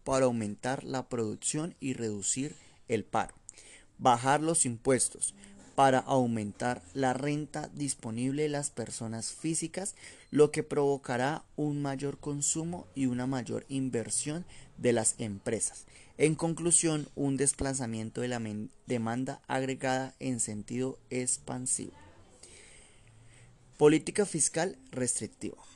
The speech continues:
Su objetivo es frenar la demanda agregada,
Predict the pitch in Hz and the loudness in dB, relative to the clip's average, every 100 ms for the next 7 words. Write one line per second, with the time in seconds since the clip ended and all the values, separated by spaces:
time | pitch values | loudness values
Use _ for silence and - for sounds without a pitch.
0 | - - - - - - - 156 151 - | -20 -20 -20 -20 0 8 8 10 6 4
1 | 143 - 156 180 - - 139 - - 143 | -4 0 0 0 -2 -2 -2 -2 -4 -2
2 | 143 143 139 143 131 107 107 107 110 123 | -2 -4 -4 -2 -2 -4 -4 -4 -4 -4
3 | 117 117 127 156 | -4 -4 -2 -4